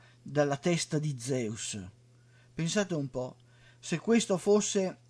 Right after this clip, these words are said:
una rappresentazione di una realtà, un,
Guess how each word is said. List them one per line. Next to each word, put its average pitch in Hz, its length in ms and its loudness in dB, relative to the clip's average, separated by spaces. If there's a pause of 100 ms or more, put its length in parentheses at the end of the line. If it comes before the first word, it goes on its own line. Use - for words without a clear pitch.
una 160 320 2
rappresentazione 170 1120 2
di 147 100 -2
una 160 300 2
realtà, 147 720 2 (1000)
un, 165 260 -2